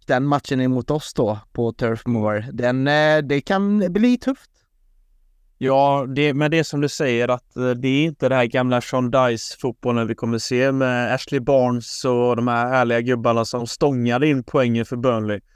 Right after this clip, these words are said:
Speaker 2: det är ett spelande lag som, eh, Kompany har skapat och som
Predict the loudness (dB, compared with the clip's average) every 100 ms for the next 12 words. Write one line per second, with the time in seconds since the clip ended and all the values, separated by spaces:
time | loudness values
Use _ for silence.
0 | _ _ _ -4 0 0 -2 -10 0 2
1 | 2 2 0 2 2 2 0 -4 _ _
2 | _ -4 2 2 2 -2 -4 -2 0 0
3 | 0 0 0 -2 -2 -2 -2 -2 -2 -2
4 | -4 2 2 2 -2 -2 -4 -4 -2 -2